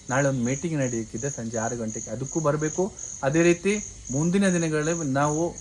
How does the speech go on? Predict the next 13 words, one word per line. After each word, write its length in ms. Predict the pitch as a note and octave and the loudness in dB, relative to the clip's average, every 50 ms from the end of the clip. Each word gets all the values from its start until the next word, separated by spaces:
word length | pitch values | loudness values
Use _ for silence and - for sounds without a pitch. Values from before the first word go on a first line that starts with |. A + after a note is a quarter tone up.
| - - | -8 -2
ಎಲ್ಲ 340 | D#3 C3 D#3 F3 F#3 G3 G3 | 0 2 4 4 6 8 8
ವ್ಯವಸ್ಥೆಯ 540 | F3 D3+ C#3+ D#3 E3 D#3+ - - E3+ E3 D#3 | 8 8 8 4 4 2 2 0 2 2 4
ವಿರುದ್ಧ, 300 | C#3+ C#3 C#3 C3+ C#3 E3 F#3 A3 A3+ - - - - - - - | 2 2 0 0 2 2 0 0 -2 -8 -12 -14 -12 -12 -8 -4
ಆ, 220 | B2+ B2 B2 A#2+ | -2 0 0 0
ದೊಡ್ಡ 520 | A#2+ A#2+ A#2+ B2+ C#3+ D#3 D#3 D#3 D#3 D#3+ | 0 -2 0 0 0 0 0 -2 2 4
ಮಟ್ಟದ 360 | G3+ G#3 F#3 F3 E3 E3 D#3+ D3+ | 6 6 6 4 4 0 -2 -2
ಜನಾಂದೋಲನ 800 | C3+ C3 B2+ C3 C#3+ D#3 E3 D#3+ D#3 D#3 D#3 D3 C#3+ C#3+ C#3+ C3 | 0 0 2 4 4 4 4 2 2 2 2 2 2 0 0 -2
ಸಭೆಯನ್ನು 460 | - - A#2+ B2+ C3+ C3+ C3+ C#3 B2+ | -2 -4 -2 0 0 0 0 0 0
ಮಾಡ್ಲಿಕ್ಕಿದ್ದೇವೆ. 920 | A#2+ A#2 A#2 A2+ A2+ B2 A2+ A#2 A#2 B2+ E3 G#3 - - - - - - A#2 | 0 0 -2 -2 -2 -4 -4 -2 -2 -2 -2 -4 -6 -10 -12 -12 -8 -2 2
ಆ 140 | A#2+ C#3 | 2 2
ಸಂದರ್ಭದಲ್ಲೂ 640 | D3 E3 E3+ E3 D#3+ D#3+ D#3+ D#3 D#3 D#3+ E3 E3+ E3+ E3 | 4 2 0 0 2 0 0 0 0 0 0 0 -2 -2
ಕೂಡ 200 | - D#3 D3 C3+ | -2 0 0 0
ಜನಗಳು 600 | B2+ C3 B2+ B2+ C3+ B2+ B2+ B2+ C3+ C3+ C3+ | 0 0 -2 -2 -2 0 0 -2 -2 -2 -6